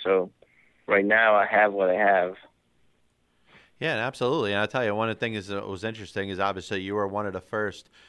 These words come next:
Speaker 2: the Ar-, Aruban players to play in the major leagues. Uh, you know, how do you feel about that, and what does that mean to you and where you're from?
Speaker 1: You know what? It's a, it's an honor because everybody remembered that. You know,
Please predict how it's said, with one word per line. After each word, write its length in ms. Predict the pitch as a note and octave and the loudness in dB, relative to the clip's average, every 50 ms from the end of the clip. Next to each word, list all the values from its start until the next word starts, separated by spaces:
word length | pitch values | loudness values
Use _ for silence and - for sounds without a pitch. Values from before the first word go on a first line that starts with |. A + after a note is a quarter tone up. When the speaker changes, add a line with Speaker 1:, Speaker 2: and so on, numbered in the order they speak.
| _ _ _ _ - | _ _ _ _ -6
Speaker 2:
the 100 | G#2+ G#2 | -4 -2
Ar-, 240 | G2 G2+ G2+ G#2 - - | -2 -2 -4 -4 -6 -6
Aruban 440 | G#2 G2 G2+ G#2+ A2+ G#2 G#2 F#2+ F2+ | -4 -2 0 -2 -2 -2 -4 -8 -8
players 640 | F#2+ G#2 A#2+ C#3+ C#3+ A2 F#2+ F#2 F2+ F2+ E2+ - - | -4 -2 0 2 2 2 0 0 -2 -4 -6 -10 -14
to 240 | - G#2 G2+ G2 | -10 -8 -8 -8
play 320 | - - A2 A2 A2 G#2+ G#2+ | -6 -4 -2 -2 -2 -2 -4
in 80 | G2+ | -6
the 80 | G2+ G2 | -8 -8
major 400 | G2 G2+ G#2 G2+ F2 F2+ F2+ E2+ | -6 -6 -6 -6 -6 -6 -10 -8
leagues. 440 | F2 A#2 C#3 A2+ F#2 F2+ F2+ - - | -8 -8 -8 -8 -10 -12 -14 -8 -4
Uh, 200 | F#2 F#2 F#2 F#2 - _ _ _ _ _ _ - | -2 -2 -2 -4 -6 _ _ _ _ _ _ -8
you 80 | A#2+ | -4
know, 240 | A#2 A2+ G#2+ G2+ F#2 - | -4 -2 -2 -4 -8 -10
how 220 | - F#2+ A2 B2+ | -6 -2 -2 0
do 80 | C#3+ C#3+ | 0 -2
you 80 | C#3 B2+ | -4 -6
feel 240 | - C#3+ C#3+ C#3 | -6 -6 -4 -4
about 300 | C3 A#2+ A#2+ A#2 A2 - | -2 0 0 0 0 0
that, 260 | - A#2 A#2+ A2+ G2 F#2 | 0 2 2 2 2 0
and 120 | F#2 F#2+ | -4 -6
what 320 | F#2+ G#2 A2+ A2 - _ | -2 -2 -2 -2 -4 _
does 400 | - A2 G#2+ G#2 G#2 G2+ F#2 F2 | -6 -4 -2 -2 -2 -2 -4 -2
that 220 | G#2 G#2 G2+ G2 F#2 | -2 0 0 0 -2
mean 220 | G2 G#2 G#2 G2 F#2 | -6 -8 -10 -10 -10
to 120 | - F#2+ | -12 -10
you 320 | F#2 G2+ G2+ G2 F2+ E2+ | -8 -6 -6 -6 -6 -8
and 120 | F2 E2+ E2+ | -10 -10 -10
where 120 | F2 F2 | -8 -8
you're 140 | F2 F2 E2+ | -6 -6 -8
from? 280 | - - E2 D#2+ D#2+ _ _ _ _ _ _ _ _ _ _ _ _ _ _ _ _ _ _ _ _ _ _ _ _ _ _ _ _ _ _ _ _ _ _ - - | -6 -8 -10 -10 -10 _ _ _ _ _ _ _ _ _ _ _ _ _ _ _ _ _ _ _ _ _ _ _ _ _ _ _ _ _ _ _ _ _ _ -8 0
Speaker 1:
You 120 | F3 F3+ F#3 | 2 4 6
know 140 | F3 F3+ | 8 8
what? 180 | F#3+ F#3+ D#3+ - | 8 6 6 6
It's 160 | F#3 F#3 - | 4 4 4
a, 120 | A3+ G#3 F#3 - - - | 2 2 2 0 -2 -2
it's 160 | A#2 G#2+ - - | -2 -2 0 -2
an 80 | - - - | -2 2 4
honor 360 | A#2+ C3 C#3 C#3 B2+ A#2 A2 | 4 6 6 6 6 4 4
because 340 | A2 A#2+ A#2+ - B2 B2 B2+ | 2 0 2 4 4 6 6
everybody 420 | C3 C#3 C#3+ C3+ C3 C3 B2 A#2+ A#2+ | 6 6 4 4 6 6 6 6 6
remembered 500 | A2+ G#2+ G2+ G#2 A2+ A#2+ A#2+ A2+ A2 G#2+ | 4 2 0 2 2 2 4 2 0 2
that. 260 | G#2 G2 F#2+ F#2 E2+ - | 2 2 4 2 2 0
You 120 | - D#2 | -2 -2
know, 280 | F#2 G2 D2+ C2 F2+ | -2 0 0 0 -2